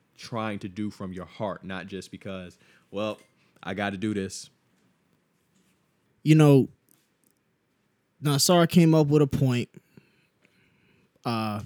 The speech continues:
Speaker 2: being true worshipers of Ruach and in truth, spirit and in truth. You came up with a point too. In terms of, I'm gonna get to it though. Um, once again, this,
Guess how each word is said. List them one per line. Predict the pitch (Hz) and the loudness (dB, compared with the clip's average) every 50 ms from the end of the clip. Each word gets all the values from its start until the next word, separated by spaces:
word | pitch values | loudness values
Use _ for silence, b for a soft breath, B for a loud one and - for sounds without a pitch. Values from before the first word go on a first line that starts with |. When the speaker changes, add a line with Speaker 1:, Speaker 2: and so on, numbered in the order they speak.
| - _ | -12 _
Speaker 2:
being | - 135 131 123 | -4 -2 -2 -2
true | - - - 143 | -2 0 0 2
worshipers | 143 139 139 - - - 147 143 127 131 | 2 2 2 0 -2 0 2 2 2 2
of | 123 113 | -2 -2
Ruach | 127 131 131 131 131 135 - | -2 0 0 0 -2 -2 -2
and | 131 123 | -2 -2
in | 135 120 | -2 -4
truth, | - - 120 113 110 - 135 | -4 -6 -4 -4 -4 -4 -6
spirit | - - - 139 139 139 | -6 -4 0 0 2 2
and | 139 135 | 2 2
in | 143 143 | 0 -2
truth. | 131 - - 110 107 107 107 - 98 - b b b b b b b b b b b b b b b b b b b _ _ - | -4 -4 -6 -6 -6 -6 -8 -12 -18 -20 b b b b b b b b b b b b b b b b b b b _ _ -4
You | 143 175 | -2 -2
came | 185 - 190 170 156 | 0 2 2 2 2
up | 143 120 117 | -2 -4 -6
with | 135 123 | -8 -8
a | 117 | -8
point | _ - - 135 123 113 104 | _ -10 -8 -8 -8 -8 -10
too. | - - 127 110 95 92 87 _ _ _ _ _ _ _ _ _ _ _ _ _ _ _ _ _ _ _ _ _ _ _ _ _ _ _ _ _ _ - | -10 -10 -10 -10 -10 -12 -14 _ _ _ _ _ _ _ _ _ _ _ _ _ _ _ _ _ _ _ _ _ _ _ _ _ _ _ _ _ _ -14
In | - 113 113 | -12 -12 -12
terms | - - 143 135 131 127 117 | -8 -6 -6 -6 -6 -6 -8
of, | 123 110 120 | -8 -10 -10
I'm | 113 - _ - | -12 -12 _ -6
gonna | 127 127 131 | -4 -4 -4
get | 117 131 123 - | -4 -6 -8 -6
to | - 120 113 | -6 -6 -6
it | 104 - | -6 -8
though. | 107 101 101 98 - _ _ _ _ _ _ _ _ - | -8 -8 -8 -10 -12 _ _ _ _ _ _ _ _ -12
Um, | 117 120 117 113 113 110 104 104 98 95 _ _ _ _ _ _ _ _ _ _ _ _ _ _ _ _ - | -8 -8 -6 -6 -6 -6 -6 -6 -8 -8 _ _ _ _ _ _ _ _ _ _ _ _ _ _ _ _ -8
once | - 135 160 151 - | -2 -2 0 0 0
again, | 147 131 120 135 139 131 120 110 101 95 90 - _ _ _ _ _ _ _ _ _ _ _ _ _ _ _ _ _ _ _ _ _ _ - | -2 -2 0 -2 -2 0 -2 -2 -4 -6 -8 -10 _ _ _ _ _ _ _ _ _ _ _ _ _ _ _ _ _ _ _ _ _ _ -6
this, | - 143 143 139 - | -4 -4 -4 -4 -6